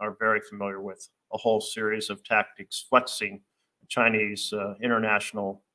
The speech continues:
uh, muscles. And just recently, we all bore witness to the three-day Bro Fest, with Xi and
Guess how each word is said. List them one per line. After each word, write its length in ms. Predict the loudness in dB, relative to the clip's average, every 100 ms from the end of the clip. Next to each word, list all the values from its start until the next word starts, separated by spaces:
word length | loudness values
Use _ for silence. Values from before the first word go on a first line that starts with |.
| _ _ _
uh, 220 | -6 -6 -8 -20 _ _ 2
muscles. 560 | 4 4 -2 -8 -12 _ _ _ _ _ _ _ -20 -20 _ _ _ _ _ _ _ _ _ _
And 300 | 6 8 8
just 400 | 6 4 0 -6 -14 _ _
recently, 800 | 2 4 4 0 0 -2 -2 -6 _ _
we 120 | 2 8
all 560 | 10 10 8 2 -14 _ _ _ _ _ _ _ _
bore 220 | 4 6
witness 440 | 6 4 2 -2 -4
to 180 | -6 -6
the 120 | -6
three-day 720 | 2 4 8 8 8 2 -8 _
Bro 220 | 6 8
Fest, 540 | 6 2 0 0 -8 -8
with 160 | -8 -4
Xi 400 | 0 4 4 4
and 160 | 0